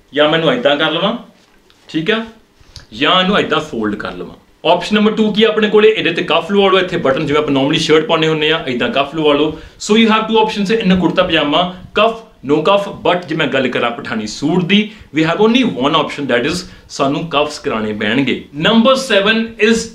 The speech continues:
chest embroidery। Check ਕਰੋ pictures ਨੂੰ, ਜਿਵੇਂ ਇਹਨਾਂ ਨੇ green ਉੱਤੇ ਥੋੜੀ ਜਿਹੀ ਹਲਕੀ ਜਿਹੀ light tone ਦੀ ਆਪਣੀ ਕੀਤੀ embroidery, blue ਉੱਤੇ ਹੋਰ light ਕੀਤੀ embroidery। So embroidery ਦੇ ਨਾਲ ਆਪਣੀ ਬਹੁਤ ਸੋਹਣੀ grace ਆ ਜਾਂਦੀ ਹੈ। ਕੋਈ special event ਹੋਵੇ, ਕੋਈ special function ਹੋਵੇ, ਤੁਸੀਂ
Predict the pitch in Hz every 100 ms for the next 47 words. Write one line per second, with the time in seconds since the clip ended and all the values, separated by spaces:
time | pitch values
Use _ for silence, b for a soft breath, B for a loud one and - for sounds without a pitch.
0 | - 208 226 - 220 180 143 143 131 117
1 | 131 185 175 190 175 160 - 151 151 175
2 | 180 131 139 143 151 160 160 B _ -
3 | 143 170 175 175 175 165 160 - - 156
4 | 165 180 151 156 160 175 135 127 135 147
5 | 139 135 139 135 135 139 139 135 123 127
6 | 123 131 139 B B - 107 143 170 180
7 | 180 151 123 123 135 135 147 143 139 131
8 | 123 123 147 - - 220 208 185 185 214
9 | 208 220 208 220 180 147 175 202 131 131
10 | 139 127 135 151 196 - 220 202 220 202
11 | 190 202 180 190 214 220 B B B -
12 | 165 160 190 156 226 - 156 135 143 147
13 | -